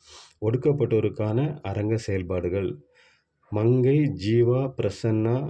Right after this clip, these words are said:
ராமசாமி மூவரும் பெண்ணி அரங்க செயல்பாடுகளில் குறிப்பிடத்தக்கவர்கள்.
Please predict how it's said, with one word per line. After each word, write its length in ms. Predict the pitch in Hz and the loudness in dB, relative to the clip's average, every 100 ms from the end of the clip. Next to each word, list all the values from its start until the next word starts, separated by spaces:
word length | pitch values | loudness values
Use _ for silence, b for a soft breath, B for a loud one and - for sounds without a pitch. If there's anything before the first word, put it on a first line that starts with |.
| - - | -8 -8
ராமசாமி 720 | 95 107 117 113 104 104 117 | -4 0 -2 -2 -2 0 0
மூவரும் 720 | 101 113 139 113 92 110 147 - | 0 0 0 0 0 -2 -4 -2
பெண்ணி 360 | 120 143 151 | 0 2 4
அரங்க 340 | 135 104 104 107 | 2 2 -2 -2
செயல்பாடுகளில் 760 | - 101 104 98 92 85 104 - | -2 -4 -2 -2 -2 -2 -2 -2
குறிப்பிடத்தக்கவர்கள். 960 | - - 90 76 80 82 80 85 78 | -4 -2 -4 -4 -4 -4 -2 -2 -4